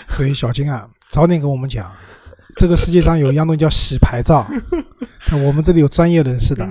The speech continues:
Speaker 1: 可以让你这张牌照无限制地保留下去。
Speaker 2: 所以说，所以说各位，各位听众，如果说你面临跟我一样的窘境，请，请联系，请联系谁，大家都知道了，我就不明说了。
Speaker 1: 而且现在好像接下来车子退牌或者新拍到牌照的话，有效期会变成两年了。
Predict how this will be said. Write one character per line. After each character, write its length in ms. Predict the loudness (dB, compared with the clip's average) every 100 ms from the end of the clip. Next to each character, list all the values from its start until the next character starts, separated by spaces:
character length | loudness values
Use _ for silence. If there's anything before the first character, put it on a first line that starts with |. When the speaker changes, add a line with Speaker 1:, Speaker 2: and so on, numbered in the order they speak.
| -10 -8 -8 -12 -2
Speaker 1:
可 100 | 2
以 40 | 4
让 180 | 4 2
你 40 |
这 60 | 2
张 100 | 2
牌 160 | 2
照 140 | 2 2
无 180 | 0
限 200 | 2 2
制 80 | 2
地 100 | 0
保 160 | 0 -2
留 100 | 0
下 200 | -2 -4
去。 160 | -8
Speaker 2:
所 180 | -6 -4
以 60 | -2
说， 320 | -2 -4 -4
所 180 | 0 0
以 40 |
说 200 | 0 -2
各 160 | -2 0
位， 160 | 0
各 160 | -2 0
位 80 | 2
听 180 | 2 2
众， 240 | 0 0
如 140 | 2
果 140 | 2 2
说 120 | 2
你 140 | 0
面 180 | 2 2
临 120 | 2
跟 120 | 2 4
我 160 | 4
一 100 | 4
样 140 | 2 0
的 80 |
窘 200 | -2 -2
境， 260 | -2 -2 -2
请， 340 | -2 -2 -2 -6
请 240 | -2 0
联 180 | 2 0
系， 240 | 0 -2 -4
请 200 | -4 0
联 120 | 2
系 120 | 2
谁， 320 | 2 2 2
大 160 | 2 2
家 80 | 4
都 80 |
知 160 | 2 2
道 100 | 2
了， 60 | 2
我 100 | -2
就 60 |
不 120 | 0
明 220 | 2 4 6
说 220 | 8 8
了。 60 |
Speaker 1:
而 60 | 6
且 240 | 4 2
现 240 | 2 0 4
在 120 | 4
好 120 | 4
像 320 | 2 0 -2 0
接 120 | 2
下 200 | 4 4
来 180 | 4 2
车 240 | 2 2
子 160 | 4 4
退 220 | 6 6
牌 200 | 6 4
或 140 | 4
者 80 | 2
新 180 | 2 0
拍 120 | 2
到 100 | 4
牌 160 | 4 4
照 140 | 0
的 100 | 0
话， 140 | -2 -2
有 100 | -2
效 160 | -2
期 140 | -2 -4
会 120 | -2
变 140 | 0
成 80 | 0
两 160 | -4 -8
年 160 | -12
了。 100 | -14